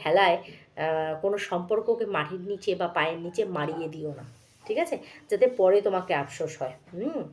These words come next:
উম, আর যাই হোক, যারা এখন হাসছে, ওই যে কথাই আছে, "উঠে পড়ে গোবর হাসে", কিন্তু ওই গোবর ভুলে যায় যে আমার দিনটাও কিন্তু একদিন আসবে।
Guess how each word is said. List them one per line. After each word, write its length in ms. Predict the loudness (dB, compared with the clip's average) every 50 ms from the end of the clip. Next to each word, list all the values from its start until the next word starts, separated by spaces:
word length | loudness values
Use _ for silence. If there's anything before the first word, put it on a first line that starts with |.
| -16 _ _ -20 -20 -20 _ _ _ -10
উম, 440 | -8 -6 -6 -6 -6 -8 -8 -10 -10 -8
আর 220 | -6 -4 -2 4
যাই 240 | 6 8 10 10 10
হোক, 180 | 8 8 6 6
যারা 300 | 8 8 10 10 10 8
এখন 300 | 8 6 4 2 2 2
হাসছে, 540 | 4 4 4 4 4 4 4 4 4 4 2 0 0
ওই 80 | 2
যে 140 | 4 4 4 6
কথাই 360 | 6 6 6 8 8 10 10
আছে, 240 | 8 8 4 0 -4 -6 -10 _ _ _ _ _ 0
"উঠে 240 | 2 8 10 10 10 10
পড়ে 220 | 10 10 10 10
গোবর 280 | 10 8 8 8 8 6
হাসে", 340 | 4 2 -4 -4 -4 -6 -8 -10 -16 -20 -20 _ _ _
কিন্তু 280 | -2 -2 2 8 10 10
ওই 100 | 10 10
গোবর 400 | 10 10 10 10 12 12 10 10
ভুলে 280 | 8 8 10 10 10 10
যায় 200 | 10 8 6 4 -2 -10 -20 _ _
যে 80 | 0 2
আমার 340 | 4 4 4 4 2 2 -2
দিনটাও 400 | -4 -4 -4 0 2 2 2 0
কিন্তু 280 | -2 -6 -6 -4 -4
একদিন 280 | -4 -4 -6 -10 -12 -10
আসবে। 340 | -10 -10 -12 -14 -16 -18